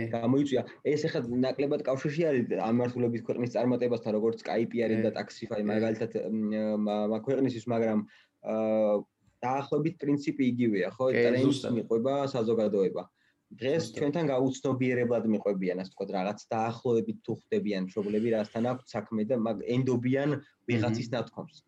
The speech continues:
Speaker 1: მაგრამ როცა, ა, ძალიან დიდი წარმატება დაიდება ამ მიმართულებით, ძალიან დიდ შეგულისხმობ, აი, იმდენად დიდს, რომ მთელი მსოფლიო ამაზე ისაუბრებს, როგორც Skype-ი იყოს, ხო, ერთი იყოს, ხო?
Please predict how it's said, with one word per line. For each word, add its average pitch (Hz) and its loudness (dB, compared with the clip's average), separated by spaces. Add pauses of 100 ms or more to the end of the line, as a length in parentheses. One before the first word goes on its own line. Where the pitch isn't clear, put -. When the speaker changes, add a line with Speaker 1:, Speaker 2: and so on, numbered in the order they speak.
(320)
Speaker 1:
მაგრამ 113 0
როცა, 160 0 (200)
ა, 95 0 (100)
ძალიან 131 2 (220)
დიდი 127 -4 (240)
წარმატება 113 0
დაიდება 107 0
ამ 104 -2
მიმართულებით, 120 0
ძალიან 120 -2
დიდ 123 -4
შეგულისხმობ, 113 -6
აი, 113 2 (400)
იმდენად 123 0
დიდს, 127 -8
რომ 139 -2
მთელი 127 0
მსოფლიო 120 -2
ამაზე 113 2
ისაუბრებს, 117 0
როგორც 107 -2
Skype-ი 101 -4
იყოს, 92 -16
ხო, - -10
ერთი 98 -6
იყოს, - -18
ხო? 135 0